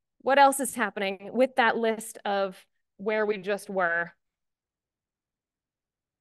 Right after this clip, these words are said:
Anything on here that makes you feel a little bit nervous, or things that have a long-term consequence that we're not, that could be a good thing also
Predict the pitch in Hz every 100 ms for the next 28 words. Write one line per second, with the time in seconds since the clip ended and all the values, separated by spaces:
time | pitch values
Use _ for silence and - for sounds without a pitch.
0 | _ _ _ _ _ _ _ _ _ _
1 | _ _ _ _ - 233 339 339 349 -
2 | _ _ _ _ _ _ _ _ _ _
3 | _ _ _ _ _ _ _ 277 320 294
4 | 277 247 254 269 262 262 - - 226 220
5 | 233 220 233 208 247 254 233 214 208 202
6 | 202 - - _ _ _ _ - 294 240
7 | 226 254 _ _ - 254 247 254 240 240
8 | 233 240 247 254 226 247 240 220 214 -
9 | 214 214 214 - 196 185 262 233 214 220
10 | 208 - 95 196 - 214 -